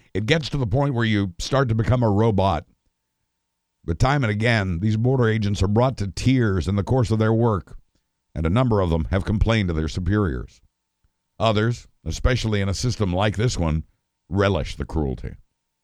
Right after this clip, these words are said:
"Who told you to come here with your baby anyway?" an agent asked of a mother who had fallen ill. And then came this story from N B C News. N B C got hold of some significant incident reports, as they're called,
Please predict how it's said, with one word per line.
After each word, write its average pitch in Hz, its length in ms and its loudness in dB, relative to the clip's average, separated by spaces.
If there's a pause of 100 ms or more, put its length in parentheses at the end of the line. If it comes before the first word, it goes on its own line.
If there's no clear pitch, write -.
(400)
"Who 156 140 4
told 147 280 4
you 117 80 4
to 117 80 2
come 131 200 2
here 113 140 2
with 104 120 2
your 107 100 0
baby 107 380 2
anyway?" 95 460 4 (320)
an 90 120 -2
agent 98 360 0
asked 87 300 -4
of 87 80 0
a 85 40 0
mother 82 280 -2
who 69 140 -4
had 69 120 -2
fallen 73 340 -2
ill. 58 300 -6 (1040)
And 85 140 -4
then 104 120 0
came 104 220 0
this 101 160 0
story 67 480 0 (380)
from 87 160 2
N 80 160 0
B 78 120 0
C 80 180 -2
News. 55 500 -6 (880)
N 98 140 -4
B 113 140 0
C 107 220 -2
got 107 180 0
hold 107 260 2
of 101 140 2
some 98 320 0
significant 127 680 -2
incident 101 420 -2
reports, 82 460 -2
as 73 140 0
they're 80 160 -2
called, 90 400 0